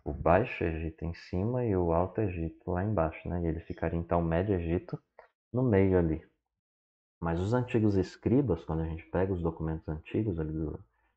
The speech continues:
Egito Antigo, eles falam só de duas áreas, a saber, o Alto Egito ao sul, que eles chamavam de Tar Shemu,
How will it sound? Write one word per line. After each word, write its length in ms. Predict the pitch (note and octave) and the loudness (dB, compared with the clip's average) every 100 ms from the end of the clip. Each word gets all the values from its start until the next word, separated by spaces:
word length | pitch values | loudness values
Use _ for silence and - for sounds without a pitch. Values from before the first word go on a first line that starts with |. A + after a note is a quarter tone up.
| _ | _
Egito 320 | F2+ E2 E2 D#2+ | -8 -4 -2 -2
Antigo, 600 | D#2 - B2+ C3 F2 - _ _ _ _ _ _ _ - | -4 2 2 4 0 -2 _ _ _ _ _ _ _ 0
eles 280 | G2+ A2+ | 0 0
falam 240 | - A#2+ C3+ | 4 4 4
só 200 | - B2+ | 4 4
de 100 | C#3 | 6
duas 300 | D3+ F3 E3+ | 4 6 6
áreas, 320 | C#3+ G2+ E3 - - _ _ | 6 4 0 -6 -20 _ _
a 80 | F2 | -12
saber, 580 | - A2 F#2 E2+ - - _ | 0 2 4 4 2 -8 _
o 240 | - E2+ D#2+ | -4 0 4
Alto 360 | D#2+ G#2 A2+ F#2+ | 6 4 2 2
Egito 500 | D#2+ D#2+ E2 F2 D#2+ | 2 0 -2 0 0
ao 120 | D#2+ | 0
sul, 520 | - G2 B2+ - - _ _ _ _ _ | 0 2 2 0 -12 _ _ _ _ _
que 80 | E2+ | -4
eles 120 | D#2 | -4
chamavam 440 | - E2 E2 E2 | -2 0 0 0
de 120 | E2 | -4
Tar 440 | E2 - E2+ - - | -6 -2 -2 -2 -10
Shemu, 680 | - - F2+ E2 F#2+ - - | -16 -8 -2 2 2 0 -6